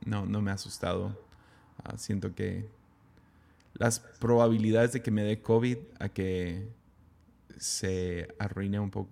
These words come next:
o sea, es, que mi autismo se vaya a otro nivel, ah, <laughs> es,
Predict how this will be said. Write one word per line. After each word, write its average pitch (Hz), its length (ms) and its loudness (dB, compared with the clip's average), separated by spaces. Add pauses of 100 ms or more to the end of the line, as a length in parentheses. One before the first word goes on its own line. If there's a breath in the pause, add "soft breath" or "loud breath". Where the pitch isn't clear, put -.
(120)
o 101 100 -4
sea, 98 160 0
es, - 200 -6 (680)
que 117 100 0
mi 107 120 4
autismo 107 540 0
se 110 140 -2
vaya 95 260 2
a 92 40 0
otro 95 200 -4
nivel, 110 320 -2 (400 loud breath)
ah, 95 360 -2 (440)
<laughs> - 400 0
es, 98 600 -2